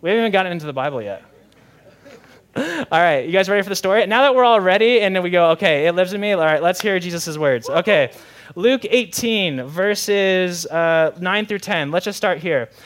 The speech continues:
So let's just, like, kinda get the setting, the scene. Uh, this is a parable, so this isn't a real story. Jesus is using this illustory to illustrate a point about the kingdom of God. And so this is what he says.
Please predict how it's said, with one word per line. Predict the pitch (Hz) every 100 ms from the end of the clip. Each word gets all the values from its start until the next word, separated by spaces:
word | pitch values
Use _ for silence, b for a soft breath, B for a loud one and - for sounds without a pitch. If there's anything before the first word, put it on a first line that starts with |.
| B
So | -
let's | 202 220 247
just, | 247 262
like, | 233
kinda | 214 208
get | 196 196
the |
setting, | 170 214 208 214 214
the | 180
scene. | - 214 208 208 196
Uh, | 175 170
this | 202
is | 233
a | 202
parable, | - 202 196 220 226 240
so | 220
this | 202 220
isn't | 254 262
a | 196
real | 165 160 180 220
story. | 220 220 220 240 247 - B B
Jesus | 196 214 220
is | 214 180
using | 185 226 240 220
this | 214
illustory | - 196 196 208 202 226
to | 214 -
illustrate | 190 190 202 185
a |
point | 170 - 170 170
about | 165 -
the | -
kingdom | 185 180 151
of | 135
God. | 143 156 202 - B B 185
And |
so | 185 190
this | 185 214
is | 226
what | 214
he | 202
says. | 208 151 123